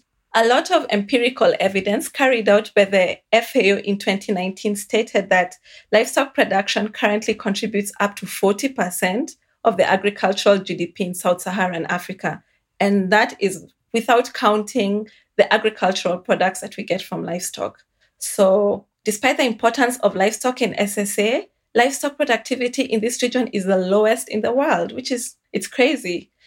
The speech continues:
And the seasonal availability and low quality forages are the main reason behind the low livestock productivity.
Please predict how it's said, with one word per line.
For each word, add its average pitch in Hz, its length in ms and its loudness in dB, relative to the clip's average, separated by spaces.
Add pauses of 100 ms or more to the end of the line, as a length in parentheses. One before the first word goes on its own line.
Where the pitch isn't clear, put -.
(240)
And 208 240 0
the 214 80 2
seasonal 269 580 4
availability 202 880 0
and 196 220 0
low 202 140 4
quality 220 440 0
forages 196 640 2
are 190 180 0
the 190 80 -4
main 190 460 0
reason 180 480 -4
behind 185 480 -4
the 180 80 0
low 175 220 0
livestock 185 500 -6
productivity. - 920 -6